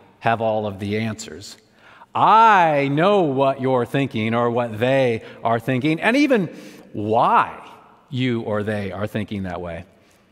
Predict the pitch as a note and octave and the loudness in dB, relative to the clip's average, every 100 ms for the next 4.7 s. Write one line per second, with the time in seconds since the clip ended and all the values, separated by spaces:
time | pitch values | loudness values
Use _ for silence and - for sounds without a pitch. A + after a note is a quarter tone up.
0 | _ _ _ _ - G3 B3 A#3+ A3+ A#3 | _ _ _ _ -6 -2 0 0 0 0
1 | G#3+ C4 A#3+ A#3 C4 C4+ - C3 - _ | -2 -6 -4 -2 -2 -4 -8 -18 -20 _
2 | _ _ _ _ _ _ _ _ _ _ | _ _ _ _ _ _ _ _ _ _
3 | _ _ _ _ _ _ _ _ _ F#3+ | _ _ _ _ _ _ _ _ _ -6
4 | D#3 C#3 G3 F3 G#2 E2+ | -4 -4 -4 -2 -4 -8